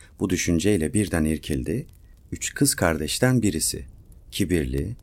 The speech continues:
kendini beğenmiş tavırları olan kuzenleri. Hayır, bunların hepsi soğukkanlı, dikkatli insanlardı. Son yıllarda kendini hasta ya da dışlanmış hissetmişti. Özellikle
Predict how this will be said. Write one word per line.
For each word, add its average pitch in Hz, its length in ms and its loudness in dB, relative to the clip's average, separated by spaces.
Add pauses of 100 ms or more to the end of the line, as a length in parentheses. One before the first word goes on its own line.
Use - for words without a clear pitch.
(220)
kendini 104 420 4
beğenmiş 85 420 2
tavırları 90 500 0
olan 87 260 0
kuzenleri. 73 640 -4 (640)
Hayır, 73 440 -6 (300)
bunların 95 340 4
hepsi 160 380 0
soğukkanlı, 101 800 0 (240)
dikkatli 101 460 0
insanlardı. 71 680 -2 (760)
Son 113 260 4
yıllarda 87 640 2 (240)
kendini 92 420 2
hasta 95 400 2
ya 85 180 4
da 98 100 2
dışlanmış 95 580 0
hissetmişti. 73 680 -4 (520)
Özellikle 92 760 2